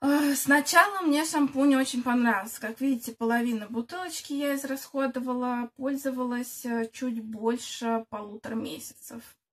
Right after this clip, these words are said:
Где-то месяц и три недели.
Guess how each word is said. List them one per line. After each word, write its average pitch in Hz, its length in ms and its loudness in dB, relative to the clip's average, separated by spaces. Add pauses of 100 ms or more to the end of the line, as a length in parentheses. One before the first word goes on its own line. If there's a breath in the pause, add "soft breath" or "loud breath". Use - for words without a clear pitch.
(360 soft breath)
Где-то 226 680 -4
месяц 233 540 0
и 226 60 -6
три 226 200 0
недели. 226 560 -2